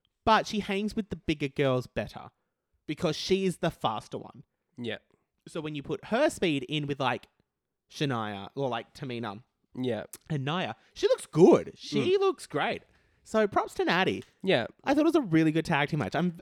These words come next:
Speaker 1: I was very surprised.
Speaker 2: And props to Tamina as well. Like,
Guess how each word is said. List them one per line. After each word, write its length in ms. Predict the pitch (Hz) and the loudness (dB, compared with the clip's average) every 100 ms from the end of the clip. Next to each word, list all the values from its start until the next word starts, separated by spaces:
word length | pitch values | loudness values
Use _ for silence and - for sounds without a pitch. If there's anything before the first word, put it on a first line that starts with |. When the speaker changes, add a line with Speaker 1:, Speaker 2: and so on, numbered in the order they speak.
| - | 0
Speaker 1:
I 120 | 202 | 2
was 180 | 220 185 | 2 2
very 260 | 170 165 | 2 2
surprised. 540 | 156 139 131 - 104 - | 0 0 -2 -2 -10 -4
Speaker 2:
And 320 | 170 165 135 - _ _ _ _ _ _ _ _ | 0 0 -2 -8 _ _ _ _ _ _ _ _
props 240 | - 160 - | -2 -2 -4
to 180 | 202 190 - | -10 -10 -8
Tamina 320 | 190 156 156 | -2 -2 0
as 140 | 151 | -2
well. 280 | 151 117 104 | 0 -2 -4
Like, 260 | - 123 120 | -6 -4 -4